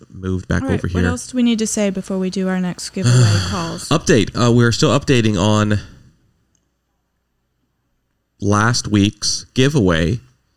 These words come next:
Speaker 1: We gave away three more gifts for our Christmas drawing.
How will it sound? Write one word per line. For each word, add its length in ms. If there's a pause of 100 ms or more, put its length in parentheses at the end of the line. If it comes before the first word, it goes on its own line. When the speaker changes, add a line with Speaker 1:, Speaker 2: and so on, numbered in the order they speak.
(240)
Speaker 1:
We 140
gave 300
away 200
three 380
more 240
gifts 500
for 260
our 80
Christmas 520
drawing. 600